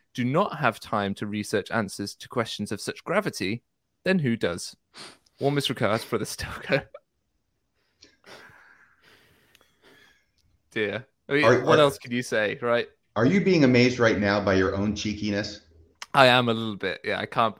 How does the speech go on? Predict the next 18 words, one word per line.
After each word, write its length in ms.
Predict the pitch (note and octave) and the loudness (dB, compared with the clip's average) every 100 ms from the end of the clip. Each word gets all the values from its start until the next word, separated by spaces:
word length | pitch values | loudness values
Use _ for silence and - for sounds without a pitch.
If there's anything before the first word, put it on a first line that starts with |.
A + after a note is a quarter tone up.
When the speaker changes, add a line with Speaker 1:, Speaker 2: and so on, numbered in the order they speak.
| - | -4
Speaker 1:
I, 260 | A2 G#2+ G#2 | 0 0 -2
I'm, 340 | A2 G2+ G#2 - | -6 -6 -8 -10
I 160 | - G2+ | -6 -6
haven't 280 | G#3+ A#2+ G2+ | -4 -8 -4
read 180 | G#2 | -6
some 160 | - G2+ | -6 -10
of 60 | F#2+ | -8
these 260 | F#2+ F#2+ | -8 -8
in 60 | F#2 | -8
a 20 | |
little 220 | F#2+ D2+ | -8 -6
while, 240 | F#2+ F#2+ F2+ | -2 -2 -2
and 120 | G2 | -6
I'm, 140 | F2 | -8
I'm 140 | F#2+ G2+ | -8 -10
a 40 | |
bit, 280 | F#2+ F2 - _ _ _ _ _ _ _ | -8 -8 -10 _ _ _ _ _ _ _
yeah. 220 | G#2 E2 | -4 -4